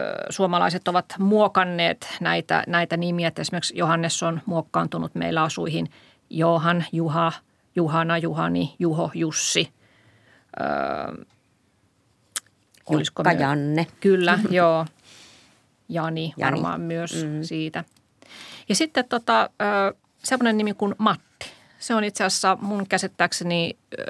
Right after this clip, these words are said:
Speaker 1: Suomen yleisin, ö, miesten nimi, jos otetaan siis kaikki ikäluokat huomioon. Ja, ja se kuulostaa kyllä niin kuin perisuomalaiselta nimeltä, mutta sekään ei ole suomalaista alkuperää.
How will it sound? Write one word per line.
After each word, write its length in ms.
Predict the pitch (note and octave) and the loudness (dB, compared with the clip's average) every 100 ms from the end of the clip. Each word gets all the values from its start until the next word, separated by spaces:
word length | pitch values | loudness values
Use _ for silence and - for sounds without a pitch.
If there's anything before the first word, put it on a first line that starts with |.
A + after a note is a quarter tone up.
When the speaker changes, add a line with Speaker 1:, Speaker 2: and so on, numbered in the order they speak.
| - - - | -10 -12 -8
Speaker 1:
Suomen 440 | - F3+ E3 E3 | -2 2 2 2
yleisin, 540 | F#3+ F#3 D3+ C#3+ A2+ D3 - _ _ _ _ - | 4 4 2 0 -4 -8 -12 _ _ _ _ -4
ö, 40 | C#3 C#3+ C#3 - - | 0 2 0 -2 -4
miesten 500 | D#3+ D#3 D3 - D3 | 2 4 2 2 0
nimi, 180 | C#3+ D3 | 0 0
jos 140 | D3 | -2
otetaan 340 | - C#3 - C#3 | -4 -4 -2 0
siis 160 | D#3 | -2
kaikki 480 | - D#3+ D#3 - - - | -2 -2 -2 -4 -8 -6
ikäluokat 600 | D#3+ D#3 C#3+ C#3 C#3+ - - - | -8 -4 -2 -2 -4 -4 -8 -14
huomioon. 640 | C#3+ D#3 D#3+ C#3+ C#3 - D3 - - - _ _ _ | 0 2 4 2 -2 -2 -6 -12 -20 -20 _ _ _
Ja, 240 | E3 D3+ D#3 | 0 2 2
ja 180 | E3 D#3 - | 2 0 0
se 140 | G3+ | 0
kuulostaa 480 | G3+ F#3+ E3+ - F3+ | 2 2 2 0 0
kyllä 260 | F#3+ F3+ | 0 -2
niin 180 | E3+ E3 | -2 -4
kuin 280 | D#3 E3+ E3 - - - - | -4 -4 -4 -10 -18 -6 2
perisuomalaiselta 960 | A3 F#3 D#3+ D3+ - - E3+ - - | 4 4 2 0 -2 -4 -4 -6 -6
nimeltä, 420 | D3+ D#3 - - - | -4 -4 -6 -6 -8
mutta 260 | - - | -8 -6
sekään 440 | G3 B3 C#4 A#3 - | -6 -2 2 2 0
ei 140 | - | -8
ole 140 | A2 - - _ _ _ | -12 -14 -20 _ _ _
suomalaista 500 | - C3 - F#3+ - | -8 -6 -6 -6 -6
alkuperää. 480 | - - - - | -8 -10 -12 -14